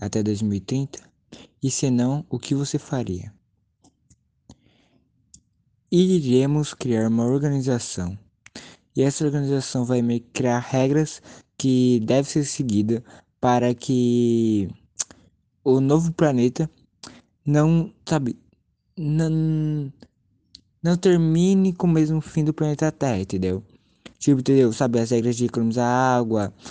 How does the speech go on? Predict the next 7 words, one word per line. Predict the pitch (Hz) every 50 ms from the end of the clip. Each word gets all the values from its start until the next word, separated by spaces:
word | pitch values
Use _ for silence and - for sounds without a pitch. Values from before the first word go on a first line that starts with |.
| - _ -
ah, | - 123 123 117 104 - - -
é, | - 117 110 110 110 110 110 107 107 107 104 107 104 92 87 - _ _ _ _ _ _ _ _ _ _ _ _ _ _ _ _ _ _ _ - -
é, | 104 113 117 117 110 107 104 107 107
não | 110 113 117
ter | 110 - 117
preconceito, | 113 110 120 120 123 - - 147 135 135 135 131 131 120 110 - - 117 107 101 - - - - _ _ -
é, | - 107 107 104 104 104 104 101 101 101 98 95 92 90 87 -